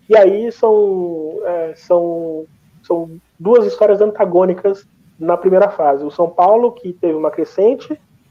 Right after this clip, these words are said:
é, e o Inter, que tropeçou ali e tal, enfim. Pra começar a gente falar do Inter, é... Amanda,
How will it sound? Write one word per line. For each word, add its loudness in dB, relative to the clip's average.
é, 2
e -2
o 2
Inter, 0
que -20
tropeçou 2
ali 0
e -8
tal, 0
enfim. -6
Pra 2
começar 2
a 6
gente -6
falar 2
do -4
Inter, -4
é... 0
Amanda, 0